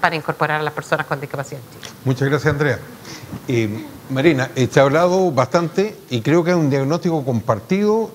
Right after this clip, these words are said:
Speaker 2: en torno a varias cosas, el cambio cultural, la importancia que adquiere la ley de cuotas, y en torno a eso quiero hacer la pregunta. Eh, la ley de cuotas es un paso en la dirección correcta, aparentemente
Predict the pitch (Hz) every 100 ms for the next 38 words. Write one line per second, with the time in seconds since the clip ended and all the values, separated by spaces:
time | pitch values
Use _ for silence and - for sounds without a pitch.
0 | - 135 131 156 156 156 147 143 170 170
1 | - 202 - - 110 101 135 135 131 113
2 | 135 156 190 - - - - - - -
3 | - - - - 120 110 117 - 139 139
4 | 147 135 107 127 135 139 135 131 120 -
5 | 104 107 123 135 151 185 175 202 - 240
6 | 226 - - - - - 127 127 - 185
7 | 185 190 208 233 214 185 185 180 170 156
8 | 113 - 87 - - - - 120 107 107
9 | 113 - 123 147 180 160 180 185 190 -
10 | - - - - - - - - 165 -
11 | - - - - - 127 127 - 170 165
12 | 175 160 143 123 120 139 127 135 180 180
13 | 147 123 117 123 131 127 127 143 139